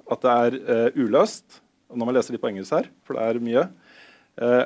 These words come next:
og at det comments on the ugly underbelly of the American dream, the decline of manufacturing, modern beauty standards, the gig economy,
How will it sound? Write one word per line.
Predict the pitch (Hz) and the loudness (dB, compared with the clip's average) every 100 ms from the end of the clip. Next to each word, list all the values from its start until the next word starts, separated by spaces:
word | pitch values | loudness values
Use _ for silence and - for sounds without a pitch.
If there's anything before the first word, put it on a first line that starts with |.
| - | 2
og | 131 | 0
at | 135 | 2
det | 165 160 | 0 0
comments | - 160 170 196 - - | -2 0 0 -6 -10 0
on | 147 165 151 - | 0 0 -4 -8
the | 117 - | -6 0
ugly | 135 123 139 | 0 0 -2
underbelly | 147 127 123 123 127 143 160 | 0 0 0 2 4 4 0
of | 113 - | -4 -4
the | 117 | -2
American | 120 117 104 - | 0 0 -2 -2
dream, | 120 135 185 - _ _ - | -2 0 0 -6 _ _ -6
the | 123 | -2
decline | 180 180 170 180 185 | -4 -2 0 2 0
of | 175 | -2
manufacturing, | 180 170 185 185 220 - 110 98 87 _ _ _ _ | 0 0 0 -4 -6 -6 -6 -6 -8 _ _ _ _
modern | 120 127 135 156 | 2 4 6 4
beauty | 151 180 190 139 | 2 -6 -6 -6
standards, | - 104 98 95 - - - _ _ _ | -4 -2 -2 -6 -12 -20 -20 _ _ _
the | 117 | -8
gig | 117 160 160 180 - | 4 4 4 -4 -4
economy, | 139 - 143 113 95 - | -2 0 2 0 -4 -10